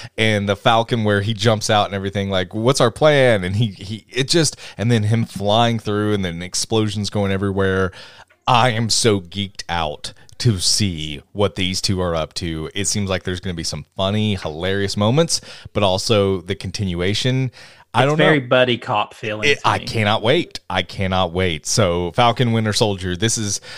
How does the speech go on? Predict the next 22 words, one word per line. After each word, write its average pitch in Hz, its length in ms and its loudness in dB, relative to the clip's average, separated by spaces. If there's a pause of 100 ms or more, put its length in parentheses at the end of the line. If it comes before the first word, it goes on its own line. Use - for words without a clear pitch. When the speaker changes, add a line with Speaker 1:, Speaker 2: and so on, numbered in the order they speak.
(240)
Speaker 1:
don't 143 240 6
get 143 140 2
me 131 60 2
wrong, 113 360 4
I'm 107 300 0
really 123 480 4
excited 101 400 0
about 85 260 0
WandaVision. 92 640 -2
I'm 80 120 -8
excited 90 420 -2
about 85 240 -2
Loki. 87 320 -2
I'm 82 140 -6
excited 87 260 -4
about 82 240 -4
What 82 200 -4
If. 82 280 -4
Don't 92 160 -4
get 90 100 -10
me 85 60 -8
wrong. 82 460 -4